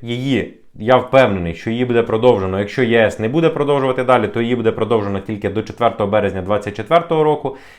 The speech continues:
Якщо ми говоримо про, е, те, що Є С, наприклад, там планує ще на два роки, аж до березня двадцять сьомого продовжити, е, перебування легальне для українців по всій Європі, то Польща також буде це продовжувати, але це буде стосуватись виключно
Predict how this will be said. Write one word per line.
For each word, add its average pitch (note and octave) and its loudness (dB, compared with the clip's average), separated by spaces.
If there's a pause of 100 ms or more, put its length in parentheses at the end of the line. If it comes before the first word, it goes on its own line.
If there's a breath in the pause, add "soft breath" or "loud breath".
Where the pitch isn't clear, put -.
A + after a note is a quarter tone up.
Якщо A#2 0
ми B2+ 2
говоримо A2 0
про, A2 0 (260 loud breath)
е, G2 0
те, C3 4
що A#2+ -4
Є A2 2
С, A#2+ 2
наприклад, G#2 -2
там A2 -2
планує A2+ 0
ще B2+ -2
на D3+ 0
два B2 2
роки, G2 0
аж F#2+ 0
до G2+ -2
березня G2+ 2
двадцять F#2+ -4
сьомого D3 0
продовжити, G2 -2
е, F2+ -2 (300)
перебування A#2+ 4
легальне G2+ 2
для F#2 0
українців G2+ -2
по G#2 -6
всій A#2+ -8
Європі, F#2+ -2 (260 loud breath)
то C3 0
Польща F3 2
також C#3 2 (240)
буде A#2 2
це B2+ -2
продовжувати, A2+ -2
але A2+ -2
це D3+ 0
буде C#3+ -2
стосуватись G#2 -4
виключно A#2 -2